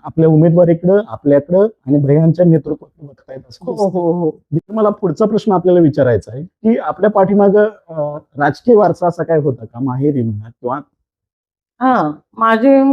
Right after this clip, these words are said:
Speaker 2: लहानपणी म्हणजे शिवसेनेचे शाखा प्रमुख फोर्टला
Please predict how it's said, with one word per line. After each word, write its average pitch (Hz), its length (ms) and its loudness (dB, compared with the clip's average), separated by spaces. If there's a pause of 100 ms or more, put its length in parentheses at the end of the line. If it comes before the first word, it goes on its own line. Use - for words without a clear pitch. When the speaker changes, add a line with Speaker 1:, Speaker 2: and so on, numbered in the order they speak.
(140)
Speaker 2:
लहानपणी 220 600 -2
म्हणजे 220 540 0 (360)
शिवसेनेचे 240 1160 2 (340)
शाखा 208 260 -4
प्रमुख 214 340 -4 (140)
फोर्टला 202 540 0